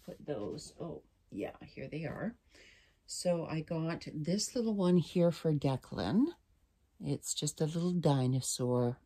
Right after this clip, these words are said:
uh, Carter's onesie. But Declan is my smallest boy, and this is preemie size. So I just love the little colors on that.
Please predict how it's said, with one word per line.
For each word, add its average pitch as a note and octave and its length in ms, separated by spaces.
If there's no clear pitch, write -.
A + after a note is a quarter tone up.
uh, A#2+ 480
Carter's B2+ 680
onesie. A2+ 760
But C#3+ 200
Declan E3+ 520
is D3 200
my C#3+ 160
smallest C3 760
boy, A2 460
and C3 220
this D3+ 280
is B2+ 840
preemie C#3 460
size. - 840
So - 340
I C#3 120
just - 320
love B2+ 240
the A#2 80
little A#2+ 240
colors A#2+ 500
on A#2+ 280
that. D#3 600